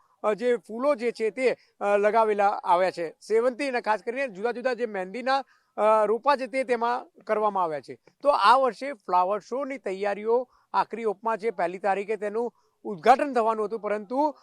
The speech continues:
અ, સ-, અ, જે કારણોસર બંધ રાખવામાં આવ્યું છે. આગામી દિવસોમાં તે, અ, ચાલુ કરવામાં આવશે અને મુખ્યમંત્રીના હસ્તે ફ્લાવર શોનું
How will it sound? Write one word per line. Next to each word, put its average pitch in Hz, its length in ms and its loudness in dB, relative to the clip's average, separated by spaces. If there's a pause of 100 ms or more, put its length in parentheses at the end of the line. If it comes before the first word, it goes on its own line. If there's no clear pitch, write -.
(160)
અ, 226 60 4 (360)
સ-, - 380 -16
અ, 190 220 0
જે 226 340 4 (260)
કારણોસર 240 600 2
બંધ 208 300 -6
રાખવામાં 214 400 0
આવ્યું 214 120 -6
છે. 233 140 -6
આગામી 269 520 0
દિવસોમાં 233 480 -6
તે, 254 320 0 (320)
અ, 208 180 6
ચાલુ 220 320 4
કરવામાં 226 400 0
આવશે 220 160 -4
અને 254 80 -4
મુખ્યમંત્રીના 262 800 -4
હસ્તે 254 260 -2
ફ્લાવર 190 360 0
શોનું 262 440 -6